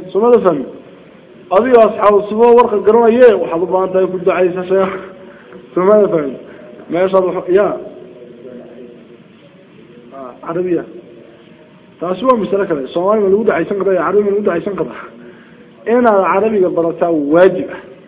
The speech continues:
Ducada intaad ku ducaysanayso. Adkaarta Carabiga markaa aad ku ducaysanayso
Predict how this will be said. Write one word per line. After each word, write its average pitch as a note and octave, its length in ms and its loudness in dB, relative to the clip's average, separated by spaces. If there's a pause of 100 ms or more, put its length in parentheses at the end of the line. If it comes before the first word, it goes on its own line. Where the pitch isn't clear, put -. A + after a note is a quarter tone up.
(580)
Ducada D3+ 260 -4
intaad F3 200 -6
ku D#3+ 60 -12
ducaysanayso. C#3 540 -8 (480)
Adkaarta F3 560 -2
Carabiga F3 420 0
markaa F#3 380 -2 (540)
aad C3 100 -18
ku G3 80 -4
ducaysanayso D#3 680 -2